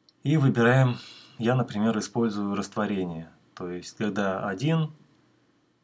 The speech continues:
э, видеофрагмент плавно переходит в другой. То есть двигая мышку влево-вправо,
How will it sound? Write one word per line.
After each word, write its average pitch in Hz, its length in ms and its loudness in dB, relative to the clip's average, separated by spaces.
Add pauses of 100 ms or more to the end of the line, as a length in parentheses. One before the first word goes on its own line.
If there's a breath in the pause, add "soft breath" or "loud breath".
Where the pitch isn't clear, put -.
(260)
э, 101 380 -8
видеофрагмент 101 760 -4
плавно 120 300 -2
переходит 101 460 -8
в - 20 -16
другой. 90 420 -10 (120)
То 98 100 -10
есть 95 160 -6
двигая 98 640 -2 (1000)
мышку 104 420 -6
влево-вправо, 131 800 -4